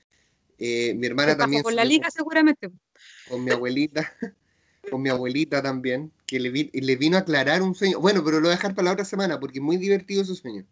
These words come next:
Speaker 1: Es muy
Speaker 2: Ya,
Speaker 1: divertido.
Speaker 2: bacán.
Speaker 1: Y,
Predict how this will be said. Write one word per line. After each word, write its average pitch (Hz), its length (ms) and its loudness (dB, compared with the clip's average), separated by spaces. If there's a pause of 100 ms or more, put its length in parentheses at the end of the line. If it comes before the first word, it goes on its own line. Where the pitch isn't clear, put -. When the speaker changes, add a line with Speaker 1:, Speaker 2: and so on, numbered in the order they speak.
(560)
Speaker 1:
Es 123 140 -12
muy 151 160 2
Speaker 2:
Ya, 175 60 2
Speaker 1:
divertido. 240 240 0
Speaker 2:
bacán. 190 220 -8 (1000)
Speaker 1:
Y, 240 420 -4